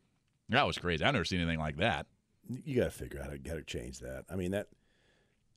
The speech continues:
Speaker 2: they gotta find a better way. If they're gonna have to do that, they're gonna have to find a better way to,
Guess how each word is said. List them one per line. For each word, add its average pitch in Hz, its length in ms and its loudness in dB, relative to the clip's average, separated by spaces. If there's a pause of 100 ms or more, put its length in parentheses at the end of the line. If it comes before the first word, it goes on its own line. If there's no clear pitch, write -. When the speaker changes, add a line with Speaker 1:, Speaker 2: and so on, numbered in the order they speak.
(120)
Speaker 2:
they 139 120 6
gotta 143 160 8
find 107 200 4
a 78 40 2
better 90 180 4
way. 90 200 2
If 80 120 -2
they're 131 120 0
gonna 123 120 2
have 113 120 0
to 78 60 -12
do 92 200 2
that, 92 180 2
they're 104 80 -2
gonna 95 180 -4
have 98 120 -2
to 76 80 -10
find 85 200 -2
a 80 40 -2
better 82 220 -2
way 80 180 -2
to, 69 120 -10